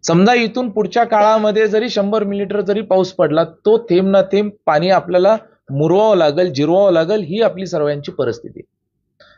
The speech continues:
त्याच्यासाठी आपल्या सर्वांना माहिती आहे की गणेश मंडळांची स्थापना लोकमान्य टिळक यांनी कशासाठी केली होती, की समाजामध्ये खऱ्या अर्थाने सामाजिक प्रबोधन व्हायला पाहिजे आणि एक गोष्टींना जे पुढं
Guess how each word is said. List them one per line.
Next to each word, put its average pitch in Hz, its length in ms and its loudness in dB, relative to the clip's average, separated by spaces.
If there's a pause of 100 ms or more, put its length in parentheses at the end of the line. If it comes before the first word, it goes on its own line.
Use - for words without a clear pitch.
(220)
त्याच्यासाठी 220 840 -2 (380)
आपल्या 214 320 -2
सर्वांना 214 460 2
माहिती 190 400 -2
आहे 214 80 -4 (840)
की 233 60 -2
गणेश 202 420 0
मंडळांची 226 540 0
स्थापना 226 540 0 (160)
लोकमान्य 214 540 -2
टिळक 220 360 -4
यांनी 196 280 -2
कशासाठी 208 580 0
केली 165 280 0
होती, 156 580 -2 (140)
की 220 60 -2
समाजामध्ये 202 800 2 (100)
खऱ्या 185 320 2
अर्थाने 180 460 -2
सामाजिक 180 520 -2
प्रबोधन 185 440 0
व्हायला 156 280 2
पाहिजे 127 400 -2 (420)
आणि 196 160 0
एक 247 100 -2
गोष्टींना 214 680 2
जे 208 200 2
पुढं 214 500 0